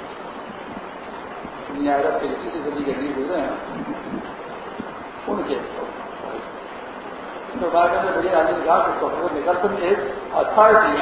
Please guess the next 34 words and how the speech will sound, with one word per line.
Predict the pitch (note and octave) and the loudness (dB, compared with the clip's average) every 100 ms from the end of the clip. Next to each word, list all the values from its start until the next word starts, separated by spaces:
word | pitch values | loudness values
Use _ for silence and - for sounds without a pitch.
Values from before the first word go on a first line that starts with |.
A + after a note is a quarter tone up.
| C#3+ | 4
on | C#3+ D3+ | 4 4
mysticism۔ | D#3 D#3+ - C#3+ B2+ - - - - - - - - - - - - - - - - | 2 2 0 0 -2 -6 -8 -10 -10 -12 -12 -10 -10 -10 -10 -10 -10 -10 -10 -10 -4
پروفیسر | D3+ D#3 E3+ F3 | 2 4 4 4
نکلسن | E3 E3+ - D#3 | 4 4 4 6
جو | F3 | 8
ہے، | F#3 | 8
وہ | E3 - | 6 2
تصوف | D#3+ E3+ E3+ G3 | 4 4 6 8
پر | G3 - - - - C3+ | 8 6 2 -2 -4 -2
حجت | D#3 G3+ C#3+ | 8 8 8
ہے۔ | - - - - - - - - - - - - - - - - - - - - - - | 4 0 -4 -8 -8 -10 -10 -12 -12 -12 -10 -10 -10 -10 -10 -10 -10 -10 -10 -10 -10 -2
کہتے | F3+ F3+ | 0 2
ہیں، | E3+ E3+ | 2 0
اس | E3+ | 0
میں | E3 | 0
نبی | E3+ E3 E3 | 2 2 4
صاحب | E3+ D#3+ | 6 6
فرمایا | D#3 - C3 - | 6 6 4 2
کہ | |
ہاں، | C#3 C#3+ | 4 6
صاحب، | D#3+ C#3+ E3+ | 6 6 8
آپ | F3 - - - - - - - - - - - - - | 8 8 4 0 -4 -6 -8 -10 -10 -10 -12 -12 -12 0
اس | F#3+ - | 2 4
کا | D3+ | 6
علم | E3 F#3+ C#3+ | 6 6 6
جو | C#3 | 6
ہے، | E3 - - - B3+ | 6 4 0 -2 2
کفر | G#3 G3+ - | 6 6 8
کی | |
حد | C#3 - | 4 6
تک | D#3 - | 2 4
بڑھا | D3 - | 4 4
ہوا | - | 2
ہے۔ | - | -2